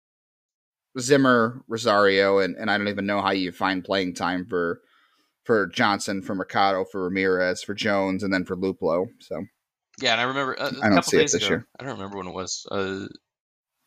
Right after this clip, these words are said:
Speaker 2: maybe s-, Friday's game, I think it was. Hammy was going off of how amazing Zimmer is.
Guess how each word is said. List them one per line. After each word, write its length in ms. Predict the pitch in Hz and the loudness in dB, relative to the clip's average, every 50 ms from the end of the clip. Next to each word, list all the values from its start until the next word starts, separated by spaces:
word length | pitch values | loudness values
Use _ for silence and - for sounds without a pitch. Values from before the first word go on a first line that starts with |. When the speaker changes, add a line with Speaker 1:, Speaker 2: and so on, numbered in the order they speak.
| _ _ _ _ _ _ _ | _ _ _ _ _ _ _
Speaker 2:
maybe 360 | 113 110 110 117 110 104 101 | -4 -2 0 0 0 0 0
s-, 540 | 98 - - - - - - - - - - - | 2 2 2 4 4 2 2 0 -2 -4 -6 -6
Friday's 480 | - 110 101 107 107 117 113 110 104 | 0 2 2 4 4 2 2 2 0
game, 260 | - - 117 113 113 | 0 0 0 0 0
I 80 | 110 110 | 0 -2
think 220 | - - 117 107 | -2 -4 -4 -4
it 40 | 107 | -2
was. 440 | 104 104 107 104 - - - - - _ _ _ _ _ - - - | -2 -2 -2 -2 0 -2 -2 -4 -6 _ _ _ _ _ -20 -18 -10
Hammy 320 | - - 104 104 107 107 | -2 0 2 2 2 2
was 160 | 107 104 104 - | 0 0 0 2
going 200 | 110 104 107 104 | 2 2 2 4
off 180 | 101 101 - | 4 4 4
of 80 | 110 101 | 4 4
how 100 | 107 107 | 4 2
amazing 380 | 101 98 98 101 98 98 98 | 4 4 2 2 2 2 -2
Zimmer 340 | 90 - 101 101 101 101 101 - | 0 0 0 0 0 0 0 -2
is. 140 | - - | -2 -4